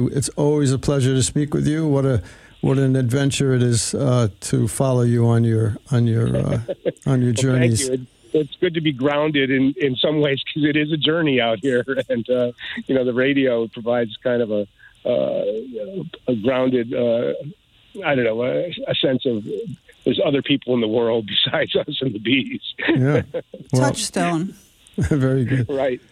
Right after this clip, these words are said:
Speaker 2: right. A whetstone, correct. Yeah.
Speaker 1: Great, great.
Speaker 2: Anyhow, thank, thank you, and then, and good luck with everything. Yes.
Speaker 1: Yep.
Speaker 2: Yeah.
Speaker 1: All right. We'll talk to you in a, in a,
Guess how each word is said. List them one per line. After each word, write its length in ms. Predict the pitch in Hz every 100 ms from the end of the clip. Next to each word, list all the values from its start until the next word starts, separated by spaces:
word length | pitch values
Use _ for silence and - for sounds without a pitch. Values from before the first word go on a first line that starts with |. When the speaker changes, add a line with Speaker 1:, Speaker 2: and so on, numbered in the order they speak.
| -
Speaker 2:
right. 300 | 147 139 123
A 40 | 123
whetstone, 500 | 131 123 - 104 95
correct. 300 | 127 120 107 -
Yeah. 180 | 117 110
Speaker 1:
Great, 280 | - 143 131
great. 280 | 135 123 110
Speaker 2:
Anyhow, 220 | 196 147
thank, 260 | 185 190 175 -
thank 240 | 185 180 -
you, 160 | 156
and 120 | 135
then, 360 | 135 135 139 135 -
and 260 | 135 127 117
good 120 | 131
luck 180 | 143 147
with 100 | 135
everything. 360 | 135 139 120
Yes. 260 | 117 139 127 -
Speaker 1:
Yep. 200 | 151 139 -
Speaker 2:
Yeah. 160 | 120 147
Speaker 1:
All 80 | 139
right. 220 | 120 -
We'll 220 | - 147
talk 240 | 143 156 156
to 120 | 165
you 60 | 156
in 20 |
a, 240 | 160 -
in 140 | 143
a, 40 | 143